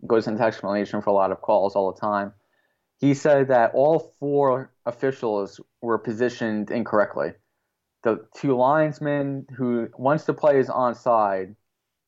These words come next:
their entire purpose is to look for hand passes, things like that.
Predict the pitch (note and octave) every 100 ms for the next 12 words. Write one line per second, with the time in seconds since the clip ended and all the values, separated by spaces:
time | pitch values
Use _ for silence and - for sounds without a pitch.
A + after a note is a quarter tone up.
0 | _ - A#2+ A2+ G#2+ - C3 B2+ - B2+
1 | A#2+ A2+ G#2 G#2+ - G#2+ A2+ - _ A2+
2 | G2+ C3+ B2+ A#2+ B2 A#2+ G#2+ A2 G2+ G#2
3 | - _ A#2 G#2 G2 G2 G#2+ G2+ -